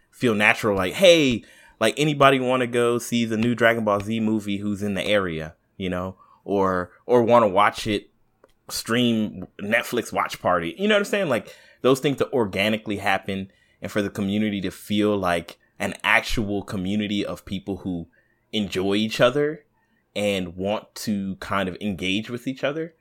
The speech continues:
Um, not just in the text format that is Discord, but really in a, like,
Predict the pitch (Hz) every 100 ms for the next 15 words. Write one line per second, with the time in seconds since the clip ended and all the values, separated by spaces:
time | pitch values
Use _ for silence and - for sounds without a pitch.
0 | _ _ _ - 95 90 80 80 80 -
1 | _ _ _ _ 92 107 110 - 107 -
2 | 104 98 90 - - - - - 107 98
3 | 92 95 92 82 - 92 - 123 127 107
4 | - 85 92 90 87 85 80 76 78 -
5 | -